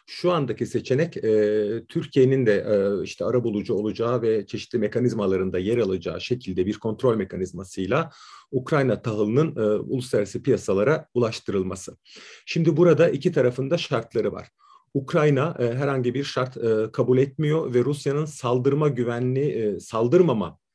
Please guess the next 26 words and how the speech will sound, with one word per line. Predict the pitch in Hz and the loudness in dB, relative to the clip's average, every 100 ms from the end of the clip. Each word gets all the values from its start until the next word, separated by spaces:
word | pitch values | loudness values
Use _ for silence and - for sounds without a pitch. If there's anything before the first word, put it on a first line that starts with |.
| _ | _
sözü | - 139 127 160 | -6 -2 0 2
vermesi | 143 131 143 170 | 2 2 0 0
karşılığında | 196 123 - 120 104 101 | -2 -2 -2 -2 0 0
ancak | 101 98 95 | -2 -4 -6
bu | 107 | -6
sürece | - 101 95 98 - | -2 2 2 2 0
tam | 113 104 | -4 -2
anlamıyla | 95 95 92 90 | -2 -2 -2 -4
girebileceğini | 90 90 92 90 90 92 | -2 -2 -2 -4 -2 -2
söylüyor. | 92 - 92 95 156 180 - - - - | -4 -2 0 4 2 2 -6 -20 -16 0
Rusya | 143 190 156 | 2 4 2
ise | 120 - 110 | 2 0 0
diyor | 165 139 | 2 2
ki | 131 185 | 2 0
o | - 135 | 2 0
mayınlar | 135 131 143 147 139 131 | 2 0 0 0 -2 -4
temizlenmeden | 135 127 127 147 139 113 165 - | -2 -2 -2 -4 -2 -2 -4 -2
olmaz. | 120 117 110 90 - - _ _ _ - - - - | 0 0 0 -6 -8 -20 _ _ _ -20 -20 -10 -4
Dolayısıyla, | 135 143 135 151 151 160 | 0 0 0 0 0 0
e, | 131 117 117 113 113 117 120 123 | 0 0 0 -2 -2 -4 -4 -6
bir | 123 123 143 | -8 -10 -2
kere | 139 147 156 127 | 4 4 4 0
bi-, | 104 123 | -4 -6
bi-, | 110 101 117 | -6 -2 2
Lavrov'la | 123 131 113 107 117 120 | 4 6 6 4 0 0
işte | 127 - 120 120 110 | -2 0 2 2 0